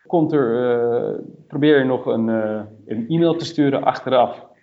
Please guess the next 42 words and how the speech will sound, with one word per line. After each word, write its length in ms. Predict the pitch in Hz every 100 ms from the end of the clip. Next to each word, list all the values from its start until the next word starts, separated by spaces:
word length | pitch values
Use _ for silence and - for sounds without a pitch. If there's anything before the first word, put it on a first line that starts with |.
| -
En 120 | 110
daarmee 400 | 123 143 135 123
ga 140 | 127
je 120 | 123 113
weer 360 | 120 120 117 -
traceren. 540 | 110 - 147 147 117
Dus, 400 | 127 127 - -
dus 200 | 131 135
je 80 | -
combineert 460 | 170 160 151 165 160
de 60 |
marketing 580 | 127 160 - - 139 127
met 140 | 127
de 60 | 127
sales. 420 | - 143 120 143 - _ _
Want 140 | 117
dan 100 | 147
ga 100 | 151
ik 80 | 135 - 131
kijken 340 | - 127 123 -
van, 200 | 117 113
kijk 300 | - 123 -
zo 340 | - 113 - -
nog 240 | 131 156
een 80 | 156
keer 140 | 123 131
op 80 |
mijn 120 | 131 127
website, 460 | 127 127 123 120 120
na, 220 | 120 - -
na 100 | 123
aanleiding 400 | 123 120 113 113
van 80 | 117
een 80 | 113
mail, 420 | 113 110 113 - - - _
eh, 200 | 110 104 101
klik, 380 | 135 127 - -
klikken 260 | 143 135
ze 60 | 113
op 60 |
bepaalde 400 | 101 104 117 107
linkjes. 760 | 117 147 151 135 127 - -